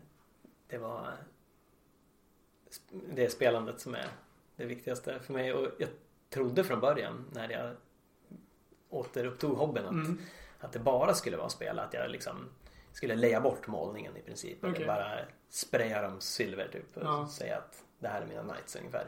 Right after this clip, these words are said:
Speaker 2: Ja.
Speaker 1: Att det inte skulle betyda någonting. Eh, och jag tänkte till och med att, ja, men för mig, jag kan lika gärna spela med ett saltkar och en Coca-Cola-burk, liksom.
Speaker 2: Ja.
Speaker 1: Jag, jag vill bara spela.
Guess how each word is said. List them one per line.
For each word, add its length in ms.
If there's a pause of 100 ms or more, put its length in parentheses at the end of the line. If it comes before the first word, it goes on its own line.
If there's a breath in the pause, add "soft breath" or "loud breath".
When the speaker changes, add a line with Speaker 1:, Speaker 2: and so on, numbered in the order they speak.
Speaker 2:
Ja. 200
Speaker 1:
Att 80
det 60
inte 120
skulle 140
betyda 240
någonting. 440 (840 loud breath)
Eh, 380 (160)
och 60
jag 100
tänkte 220
till 140
och 60
med 120
att, 100
ja, 60
men 140
för 120
mig, 220
jag 100
kan 140
lika 180
gärna 120
spela 280
med 140
ett 100
saltkar 540
och 160
en 180
Coca-Cola-burk, 720
liksom. 200
Speaker 2:
Ja. 520
Speaker 1:
Jag, 180
jag 80
vill 140
bara 80
spela. 320